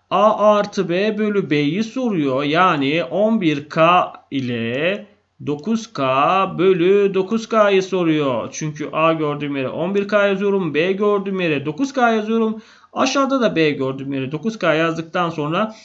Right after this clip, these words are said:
buradaki boşluklu alanlara artık ne geleceğini biliyorum. A yerine on bir K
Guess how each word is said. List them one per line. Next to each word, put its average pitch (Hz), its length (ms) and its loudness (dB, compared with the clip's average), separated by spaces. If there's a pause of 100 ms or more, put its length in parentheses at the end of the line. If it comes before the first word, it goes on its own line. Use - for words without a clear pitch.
(280)
buradaki 233 360 -4
boşluklu 226 420 0
alanlara 180 400 2
artık 202 320 -2
ne 214 140 -2
geleceğini 185 500 0
biliyorum. 214 400 0
A 160 260 0
yerine 175 460 0
on 165 340 -4
bir 180 220 0
K 147 380 2